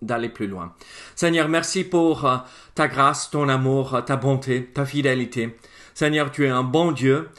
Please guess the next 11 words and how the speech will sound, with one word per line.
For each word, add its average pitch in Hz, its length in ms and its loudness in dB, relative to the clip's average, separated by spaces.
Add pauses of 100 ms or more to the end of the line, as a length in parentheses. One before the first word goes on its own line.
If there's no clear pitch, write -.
(420)
et, 131 480 2
et 127 80 -4
tu 135 240 2
es 127 120 4
un, 127 300 -2 (220)
euh, 113 280 0
un 127 200 -2
sauveur 139 560 0
et 123 80 -2
Seigneur 127 560 -2
merveilleux. 127 680 -2